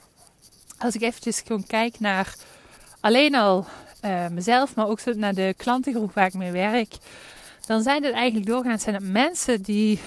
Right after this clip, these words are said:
echt gewoon een flinke, eh, kop vol hersens hebben.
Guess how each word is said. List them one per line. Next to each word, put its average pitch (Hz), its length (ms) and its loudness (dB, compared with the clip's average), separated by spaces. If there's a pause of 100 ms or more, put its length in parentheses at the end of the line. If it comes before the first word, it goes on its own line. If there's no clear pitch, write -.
(840)
echt 285 160 -2
gewoon 240 440 4 (560)
een 226 160 -2
flinke, 285 800 -2 (560)
eh, 196 460 -2 (800)
kop 294 200 2
vol 226 280 2
hersens 233 420 0
hebben. 156 340 -2